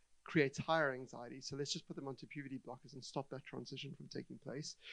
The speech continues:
Then what you do is you go onto cross-sex hormones. So you're not just preventing puberty now, you're giving the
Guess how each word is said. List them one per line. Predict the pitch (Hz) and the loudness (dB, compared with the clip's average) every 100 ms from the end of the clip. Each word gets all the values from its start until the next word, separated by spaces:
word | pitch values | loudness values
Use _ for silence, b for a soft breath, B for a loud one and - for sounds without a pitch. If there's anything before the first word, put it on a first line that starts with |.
| B B - | B B 12
Then | 175 220 202 | 12 12 12
what | 170 | 8
you | 160 | 6
do | 139 160 | 8 10
is | 160 | 8
you | 131 | 6
go | 147 | 6
onto | 147 143 | 6 2
cross-sex | 143 - 156 - - - 156 143 | -2 2 2 2 -2 0 0 2
hormones. | 139 147 160 | 4 6 4
So | - | 4
you're | 151 | 4
not | 151 | 4
just | 165 - | 0 -4
preventing | - 131 151 143 160 135 113 | -2 4 4 4 0 0 -4
puberty | - 151 139 135 | 0 0 2 2
now, | 131 131 | 4 4
you're | 127 | 4
giving | 147 | 2
the | 143 | 2